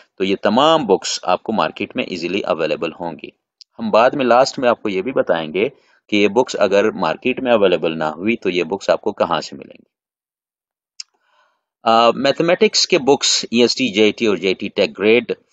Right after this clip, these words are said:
फ़ोर to एट हैं, तो लिहाजा हमने यही, अ, फ़ोर to एट वाले पिक्चर्स इनके लगा लिए हैं। मैथमेटिक्स का ये बुक है,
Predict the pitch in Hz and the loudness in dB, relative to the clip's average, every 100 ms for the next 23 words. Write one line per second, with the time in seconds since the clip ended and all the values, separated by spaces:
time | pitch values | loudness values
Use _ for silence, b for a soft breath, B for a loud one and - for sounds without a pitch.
0 | - 143 139 - - 131 139 - 87 107 | 0 2 2 0 2 4 4 2 -4 -4
1 | - _ _ 110 98 90 92 95 101 107 | -4 _ _ -2 2 4 2 -2 -2 -2
2 | 92 87 117 110 - - 90 87 - 92 | -4 -4 -2 -2 -4 0 2 2 0 -2
3 | - 95 104 - 82 82 92 - 92 82 | -2 0 2 4 2 2 -8 -6 -8 -8
4 | 80 80 78 104 127 139 131 135 120 90 | -6 -2 2 4 4 0 -6 -6 -4 -4
5 | 92 85 92 - - 78 87 135 123 120 | -4 -6 -6 -10 -4 -2 2 2 2 0
6 | 123 123 127 | 2 2 2